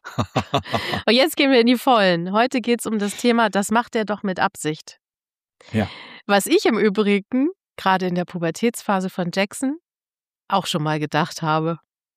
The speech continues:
Speaker 2: Komme ich
Speaker 1: Mhm.
Speaker 2: gar nicht dran vorbei. Ist natürlich Quatsch. Macht er nicht mit Absicht. Also ich glaub das nicht.
Speaker 1: Ich glaube,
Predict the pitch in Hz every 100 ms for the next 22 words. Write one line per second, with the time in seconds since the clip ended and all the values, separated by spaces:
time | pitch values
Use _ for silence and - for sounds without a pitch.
0 | - 98 247 269 202 208 233 - 185 185
1 | 175 160 143 156 - - 170 - 190 -
2 | 180 175 - 151 131 - - _ _ _
3 | - 156 160 180 156 147 147 - - -
4 | - - - _ - 190 185 - 151 -
5 | 151 - 113 - - _ _ _ _ _
6 | _ _ _ _ _ _ _ _ 131 107
7 | - 113 101 90 92 92 92 90 92 90
8 | 90 87 87 90